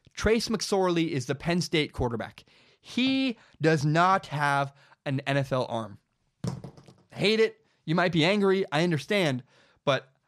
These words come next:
I'm telling you now, Trace McSorley is not an N F L level quarterback. Hate me for it. Be angry all you want.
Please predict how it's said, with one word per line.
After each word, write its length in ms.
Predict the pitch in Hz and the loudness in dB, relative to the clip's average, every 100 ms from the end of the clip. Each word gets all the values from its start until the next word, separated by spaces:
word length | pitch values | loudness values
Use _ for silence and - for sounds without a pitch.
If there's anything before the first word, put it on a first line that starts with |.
| _ | _
I'm 180 | - 139 | -2 -2
telling 260 | 143 202 214 | 2 2 4
you 100 | 214 | 2
now, 400 | 214 165 107 - _ _ _ _ _ _ | 2 2 -2 -10 _ _ _ _ _ _
Trace 300 | - 156 185 | -2 2 2
McSorley 640 | 240 240 - 180 156 156 170 | 0 -2 0 2 2 0 -2
is 160 | 135 131 | -4 -2
not 460 | 139 165 190 - - _ _ | 2 4 2 -2 -18 _ _
an 160 | 131 135 | -4 -2
N 200 | 139 175 | -2 -2
F 160 | 170 | 0
L 360 | 160 151 151 - - | 0 0 -2 -6 -8
level 480 | 131 127 131 127 - _ _ _ | -2 0 0 -4 -8 _ _ _
quarterback. 560 | - 113 101 - - _ _ _ _ _ _ _ _ _ _ _ _ _ _ - | -6 -6 -8 -16 -20 _ _ _ _ _ _ _ _ _ _ _ _ _ _ 0
Hate 240 | 202 233 | 2 2
me 100 | 233 | 0
for 240 | 185 170 | 0 0
it. 100 | 156 - _ _ - | 0 -4 _ _ -6
Be 160 | 139 226 | 0 2
angry 340 | 269 240 165 | 2 2 2
all 140 | 175 180 | 2 2
you 120 | 156 | 2
want. 260 | 185 160 | 2 0